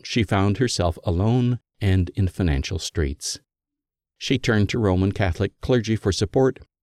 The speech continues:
and in eighteen oh five she formally became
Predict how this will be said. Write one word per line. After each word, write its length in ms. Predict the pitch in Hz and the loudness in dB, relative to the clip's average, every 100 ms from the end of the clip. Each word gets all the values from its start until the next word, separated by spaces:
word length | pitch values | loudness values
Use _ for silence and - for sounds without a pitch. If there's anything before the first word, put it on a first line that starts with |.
| _ _ - | _ _ 0
and 240 | 127 120 | 2 2
in 200 | - 120 - | 0 -2 0
eighteen 400 | 127 - 135 117 | -2 0 0 2
oh 100 | 117 | -2
five 440 | - 71 71 80 | -2 -2 0 -2
she 160 | - 104 | -2 -2
formally 420 | 113 107 110 110 | 2 2 2 2
became 480 | 110 - 92 90 | 0 0 0 0